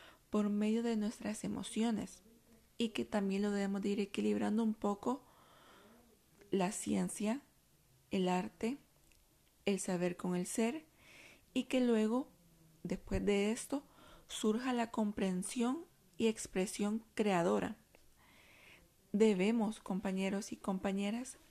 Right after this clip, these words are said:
aprender a apreciar la música, la escultura y la pintura. Si, si podemos,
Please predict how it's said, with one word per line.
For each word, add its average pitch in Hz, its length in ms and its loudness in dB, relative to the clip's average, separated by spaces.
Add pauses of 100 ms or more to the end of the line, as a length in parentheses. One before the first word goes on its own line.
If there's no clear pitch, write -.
(260)
aprender 202 800 0 (540)
a 202 140 -2
apreciar 202 520 -2
la 202 140 0
música, 220 720 -4 (440)
la 185 140 -4
escultura 202 840 0 (840)
y 269 120 4
la 233 200 2
pintura. 214 540 -2 (1080)
Si, - 340 -2 (160)
si - 160 -8
podemos, 208 680 -2